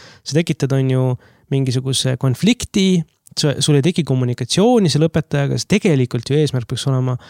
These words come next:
noh, lapsel võib olla mingisugune mure või mingi teema, mis nagu pärsib midagi või, või noh, midagi on vaja nagu kuidagiviisi teha, seda peaks toetama mõlemalt poolt,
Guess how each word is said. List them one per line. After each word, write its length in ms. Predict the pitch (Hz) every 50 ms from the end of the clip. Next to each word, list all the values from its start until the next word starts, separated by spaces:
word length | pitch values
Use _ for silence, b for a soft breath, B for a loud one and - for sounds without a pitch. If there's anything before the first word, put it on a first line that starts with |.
| B B B B B B B
noh, 120 | - 117 - -
lapsel 320 | 127 - - - 147 135
võib 140 | 135 139 131
olla 140 | 151 143 147
mingisugune 400 | 160 175 170 143 - - 135 135 127
mure 540 | 131 151 175 202 196 185 175 165 160 160 160
või 120 | 151 151 147
mingi 260 | 147 147 143 139 139 131
teema, 460 | - 151 170 180 196 202 202 190 175 165
mis 260 | 156 156 143 - - -
nagu 220 | 139 123 120 131 - - -
pärsib 400 | 151 165 185 - - 147 - 175
midagi 380 | 175 170 165 160 147 - 156 147
või, 180 | 147 143 139 135
või 140 | 135 139 139 139
noh, 160 | 139 123 113 - - _ _ _ _ 302 - - - - - -
midagi 240 | 175 185 185 160 139
on 80 | 131 131
vaja 140 | 131 127 131
nagu 120 | 131 127
kuidagiviisi 440 | 147 - 180 160 - - 139 120 131
teha, 160 | 180 208 208 151
seda 480 | 127 - - - - _ - - 175 147
peaks 120 | 135 -
toetama 420 | - 202 208 175 - - 131 123 127
mõlemalt 360 | 165 185 180 156 151 147 135 -
poolt, 420 | 277 262 160 123 - - -